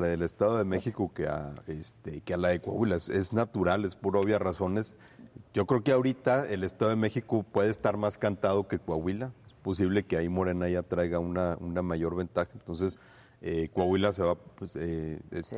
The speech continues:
Speaker 1: estaría un poco más indecisa. Aunque también el otro día platicando con,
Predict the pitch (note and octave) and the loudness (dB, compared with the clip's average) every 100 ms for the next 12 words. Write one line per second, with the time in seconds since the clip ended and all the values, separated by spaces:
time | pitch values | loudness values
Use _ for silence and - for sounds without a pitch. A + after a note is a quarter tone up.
0 | - - G2 F#2 G2+ G#2+ - A2 G2+ F#2+ | -6 -2 0 2 2 -2 -2 0 2 0
1 | - - G#2 F#2 F2+ G2 F#2 E2+ G#2 - | -2 -8 -4 0 0 0 0 0 0 0
2 | G#2 - G2 G2+ D#3+ F#3+ F3 E3 D#3+ D3 | -2 0 0 2 2 2 2 2 2 0
3 | D#3+ - G#2+ A#2+ B2+ C3 A#2 G#2 D#2+ | -6 -8 -2 0 0 -2 0 0 -2